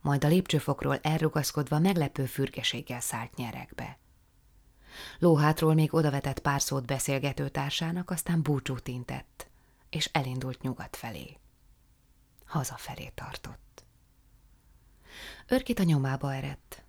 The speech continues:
szaporán lépkedett. Megtapogatta a kést az övében, a tört az ingójában, és a hosszú csövű, német keréklakatos pisztoly kerek markolatát a zekéje alatt.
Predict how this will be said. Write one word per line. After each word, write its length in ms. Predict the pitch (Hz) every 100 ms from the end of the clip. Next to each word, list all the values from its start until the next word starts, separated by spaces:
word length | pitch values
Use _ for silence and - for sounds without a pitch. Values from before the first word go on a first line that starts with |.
| -
szaporán 580 | - 147 131 135 139 127
lépkedett. 840 | 120 117 - 131 - - _ _ - - _ _ _ _
Megtapogatta 840 | - 156 - 147 - 139 131 - 135
a 100 | -
kést 320 | 151 143 143
az 120 | 123
övében, 640 | 135 143 143 151 170 170 -
a 100 | 127
tört 340 | 151 147 -
az 160 | 131 -
ingójában, 840 | 143 139 143 143 139 143 170 165 - - - - -
és 180 | 143 -
a 80 | 143
hosszú 420 | 208 - 156 143
csövű, 520 | - 131 131 131 131 -
német 540 | 165 185 175 147 -
keréklakatos 760 | - 131 127 117 127 131 - 123
pisztoly 360 | - 131 - 127
kerek 320 | - 135 127
markolatát 680 | 131 131 - 139 131 139 139
a 60 |
zekéje 520 | 127 123 - 120 113 -
alatt. 560 | - - - _ -